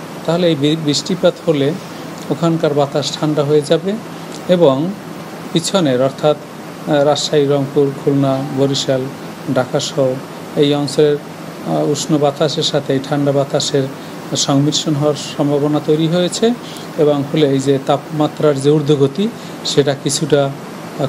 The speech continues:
কমে যাবে। তবে যেহেতু গত পরশু থেকে জলীয়বাষ্পের যোগান সবচেয়ে বেশি আসা শুরু করছে, কারণ বৃষ্টিপাতের আগে দেশের সর্বত্র জলীয়বাষ্পের পরিমাণ বেড়ে যায় এবং এই জলীয়বাষ্প উপরে উঠে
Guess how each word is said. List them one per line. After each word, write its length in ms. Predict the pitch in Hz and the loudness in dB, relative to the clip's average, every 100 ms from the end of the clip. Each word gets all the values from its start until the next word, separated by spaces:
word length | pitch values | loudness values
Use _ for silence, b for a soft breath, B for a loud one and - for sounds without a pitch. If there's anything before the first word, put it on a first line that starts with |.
| - | 2
কমে 200 | 170 156 | 6 6
যাবে। 340 | 135 120 135 185 - - - - | 4 2 0 -2 -8 -14 -14 0
তবে 200 | 147 135 | 2 2
যেহেতু 460 | 123 131 - 143 120 117 - - - - - - 139 | 2 2 2 0 0 -4 -12 -14 -12 -12 -12 -2 2
গত 260 | 139 135 160 - | 2 4 0 2
পরশু 300 | 160 - 156 | -2 -2 0
থেকে 280 | 151 139 135 127 - - - - 120 | 2 2 0 -2 -12 -14 -12 -6 2
জলীয়বাষ্পের 640 | 139 143 156 160 - 151 | 4 4 4 2 4 2
যোগান 280 | 131 143 139 | 4 2 2
সবচেয়ে 440 | 135 147 139 151 139 | 2 -2 0 2 4
বেশি 500 | 139 - 143 143 147 | 2 2 -2 0 0
আসা 200 | 131 143 | 0 -2
শুরু 300 | - 156 151 | 0 0 2
করছে, 320 | 160 - 175 160 | 0 0 -4 2
কারণ 280 | 143 139 139 B B B - 127 | 2 2 0 B B B -6 0
বৃষ্টিপাতের 720 | 139 135 175 160 156 156 143 | 2 2 0 2 2 2 2
আগে 320 | 139 143 180 208 - - - - 123 | 2 2 0 -2 -10 -12 -8 -2 2
দেশের 280 | - 156 | 4 2
সর্বত্র 580 | 139 - 135 151 156 151 | 0 2 2 2 2 0
জলীয়বাষ্পের 540 | 127 131 143 151 - 131 | 2 2 4 4 2 0
পরিমাণ 340 | 139 131 131 127 | 2 2 2 2
বেড়ে 200 | 131 127 | 2 2
যায় 260 | 117 147 175 208 B B - | 0 0 0 -2 B B -2
এবং 300 | 143 139 131 | 0 2 2
এই 140 | 131 127 | 2 2
জলীয়বাষ্প 560 | 135 135 143 156 151 - | 2 4 4 2 2 -2
উপরে 360 | 135 156 147 151 | 0 2 4 4
উঠে 380 | 147 - 170 | 0 0 0